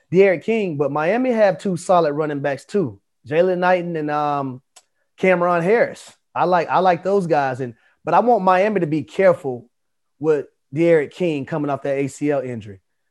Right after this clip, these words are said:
Last year, man, he, he led that, led that team in rushing attempts, and coming off of A C L, that, that, that can't happen. They gotta let them two workhorses in that, in that, in that backfield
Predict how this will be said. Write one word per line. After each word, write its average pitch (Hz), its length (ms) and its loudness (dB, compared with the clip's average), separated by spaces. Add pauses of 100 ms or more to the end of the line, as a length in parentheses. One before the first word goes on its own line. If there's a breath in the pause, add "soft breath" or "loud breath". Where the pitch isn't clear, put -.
(120)
Last 175 340 4
year, 185 100 0
man, 170 280 -2
he, 175 140 -4
he 170 180 -6
led 165 300 4
that, 151 200 -2
led 151 220 -2
that 143 180 -4
team 151 440 -6
in 131 180 -12
rushing 143 340 -6
attempts, 143 560 -10 (560)
and 135 480 -4 (200)
coming 190 260 2
off 170 180 0
of 156 80 -2
A 175 140 2
C 165 280 -2
L, 151 400 4 (160)
that, 143 160 -4
that, 143 220 -8
that 143 160 -8
can't 139 220 -8
happen. 135 340 -8 (680)
They 147 120 0
gotta 180 180 4
let 170 200 6
them 170 140 0
two 180 200 2
workhorses 151 640 0
in 147 100 -2
that, 143 220 -2
in 143 120 -6
that, 139 140 -8
in 139 100 -8
that 139 200 -4
backfield 139 680 -4